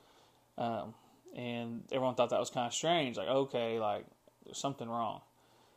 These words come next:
Calling him, can't get a hold of him, and, you know, they, he just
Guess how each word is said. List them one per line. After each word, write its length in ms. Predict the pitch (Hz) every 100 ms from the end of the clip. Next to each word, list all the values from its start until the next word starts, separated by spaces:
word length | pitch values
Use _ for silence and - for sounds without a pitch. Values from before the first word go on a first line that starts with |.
| _ _
Calling 400 | - 147 156 156
him, 140 | 151 139
can't 200 | 143 139
get 100 | 135
a 40 |
hold 280 | 135 131 131
of 80 | 123
him, 280 | 123 120 113 - -
and, 520 | 131 123 123 120 - - _ _ _ _ _ _ _ _ _ -
you 120 | 135
know, 120 | 131
they, 160 | 123 127
he 100 | 127
just 200 | 143